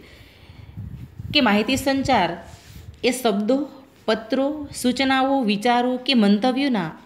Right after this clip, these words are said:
આપ-લે કરવાની પ્રક્રિયા છે. એટલે કે એક વ્યક્તિ બીજી વ્યક્તિને સ્પષ્ટ અને અંકબદ્ધ સ્વરૂપે માહિતી પૂરી પાડે કે જેથી બીજી વ્યક્તિ માહિતી આપનાર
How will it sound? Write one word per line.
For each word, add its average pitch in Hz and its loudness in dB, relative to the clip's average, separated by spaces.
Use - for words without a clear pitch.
આપ-લે 269 0
કરવાની 208 0
પ્રક્રિયા 170 -4
છે. 285 -10
એટલે 170 -10
કે 202 -2
એક 202 0
વ્યક્તિ 226 -4
બીજી 180 -2
વ્યક્તિને 226 -2
સ્પષ્ટ 254 -4
અને 247 4
અંકબદ્ધ 294 2
સ્વરૂપે 254 2
માહિતી 208 0
પૂરી 254 -2
પાડે 247 0
કે 269 4
જેથી 269 2
બીજી 226 2
વ્યક્તિ 285 0
માહિતી 214 0
આપનાર 226 0